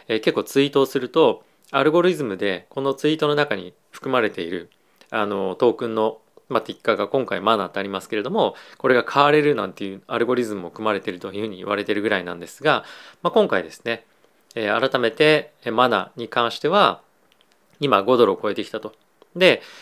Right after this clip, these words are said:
えー、五ドルを超えてきたってことは、このマナー、ディーセントラランドのダオがあるんですけれども、えー、ダオがですね、えっと、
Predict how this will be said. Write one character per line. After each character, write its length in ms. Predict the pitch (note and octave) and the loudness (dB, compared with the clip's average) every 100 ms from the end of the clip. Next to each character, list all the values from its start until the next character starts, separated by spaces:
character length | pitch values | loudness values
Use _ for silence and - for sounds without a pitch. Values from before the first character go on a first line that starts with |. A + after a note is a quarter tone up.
| - | -2
え 140 | C#3+ C#3 | 2 6
ー、 20 | |
五 140 | E3+ | 6
ド 100 | D#3+ | 6
ル 80 | A2 | 6
を 40 | G2+ | 6
超 100 | C3 | 2
え 40 | |
て 120 | C#3 | 2
き 80 | C3 | 2
た 80 | A#2 | 0
っ 80 | - | 0
て 100 | C3+ | -4
こ 140 | B2+ | -4
と 100 | A3 | 2
は、 140 | G3 | 2
こ 120 | - A#2 | 2 -4
の 80 | |
マ 160 | G#2+ F3+ | -2 0
ナ 80 | F#3+ | 0
ー、 180 | G#2 - - | 0 -4 -10
デ 140 | B2+ | -6
ィ 20 | |
ー 20 | C#3+ | -4
セ 140 | D#3+ | -4
ン 80 | D#3 | -2
ト 80 | D#3 | 0
ラ 80 | |
ラ 140 | D#3 D3+ | 2 0
ン 60 | |
ド 60 | G#2 | 0
の 100 | F#2 | -2
ダ 140 | G2+ | 2
オ 60 | A2+ | 4
が 160 | C3 C3+ | 4 2
あ 40 | |
る 100 | B2+ | 0
ん 40 | |
で 60 | F2+ | -4
す 80 | - | -10
け 80 | G2 | -12
れ 80 | |
ど 80 | G2 | -8
も、 300 | C3+ A#2+ F#2 _ _ _ - | -2 -2 -2 _ _ _ -2
え 80 | |
ー、 40 | B2 | 2
ダ 140 | D3+ | 4
オ 40 | F#3+ | 4
が 100 | D#3+ | 4
で 80 | |
す 140 | F#2 - | 0 -4
ね、 220 | G2 F2+ _ _ - - _ | -10 -12 _ _ -20 -20 _
え 100 | A2+ | -8
っ 40 | G#2 | -6
と、 800 | - G#2+ G2+ G2+ G2 G2 G2 | -2 0 2 2 0 0 -2